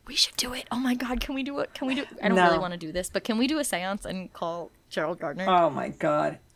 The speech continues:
Speaker 1: I don't want
Speaker 2: Next.
Speaker 1: to, but, like, I want to.
Speaker 2: <laughs> Next, we have familiars, not physical pets,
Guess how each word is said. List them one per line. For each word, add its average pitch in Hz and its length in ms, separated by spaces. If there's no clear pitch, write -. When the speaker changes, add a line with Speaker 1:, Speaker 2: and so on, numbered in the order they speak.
Speaker 1:
I 226 100
don't 269 160
want 196 160
Speaker 2:
Next. - 60
Speaker 1:
to, 254 100
but, 208 100
like, 190 160
I 156 80
want 151 280
to. - 240
Speaker 2:
<laughs> - 800
Next, 277 680
we 269 240
have 262 320
familiars, 262 640
not 214 420
physical 214 360
pets, - 500